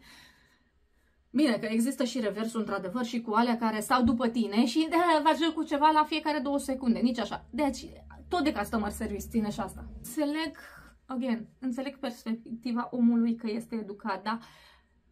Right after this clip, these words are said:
inclusiv perspectiva aia de omenie, de umanitate, de bunătate, de, uh, om, nu știu, dacă, eu țin minte că îmi povestea bunica mea. Bunica mea a făcut,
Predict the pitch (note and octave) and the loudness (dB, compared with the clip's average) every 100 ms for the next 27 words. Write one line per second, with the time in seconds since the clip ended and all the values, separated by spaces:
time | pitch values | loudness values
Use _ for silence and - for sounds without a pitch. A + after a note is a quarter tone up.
0 | _ _ A4+ C5 C5 A4+ A4+ - - - | _ _ -6 -4 -4 -2 -4 -4 -6 -6
1 | F4+ - F#4 G4+ F4+ - E4+ F#4+ E4 C#4 | -8 -4 2 4 4 4 2 2 0 -2
2 | C#4 C#4+ C4+ C4 D4 E4+ C#4+ A3 G#3+ B3+ | -2 0 0 0 -4 -2 -2 -4 -4 0
3 | B3 A#3+ A#3 D4+ D#4+ D4+ A3+ A3 A3+ A#3 | 2 4 2 2 0 0 -2 -2 4 4
4 | A#3 A#3 D4 D#4+ C4+ G#3 G#3 G#3+ - _ | 4 0 -2 -2 -4 -4 -6 -8 -16 _
5 | _ - C4+ B3+ A#3+ A#3 - - _ D4+ | _ -2 0 2 2 2 -2 -10 _ 2
6 | G4 A4+ G#4+ F#4+ E4 - - F4 A#4 A4+ | 2 2 -2 -6 -12 -18 -14 -4 -2 -2
7 | - C4+ G3+ - C#4+ C#4+ E4+ C#4+ - E4 | -2 -2 -2 2 4 4 0 -2 -2 -4
8 | E4+ G4+ G#4+ A4 G4+ E4+ A#3+ - C#4+ C#4 | -4 -6 -6 -4 -4 -4 -6 -4 -6 -4
9 | D4 D4+ D4+ - E4+ C#4 A#3 A#3 A3+ C#4 | -4 -2 -4 -2 -4 -2 -6 -6 -2 0
10 | E4 D4+ A#3 - A3 B3 C#4+ D4+ D4 C#4+ | 0 0 -2 -2 -4 -4 -2 -4 -4 -4
11 | C4+ C#4 C#4 | -6 -6 -8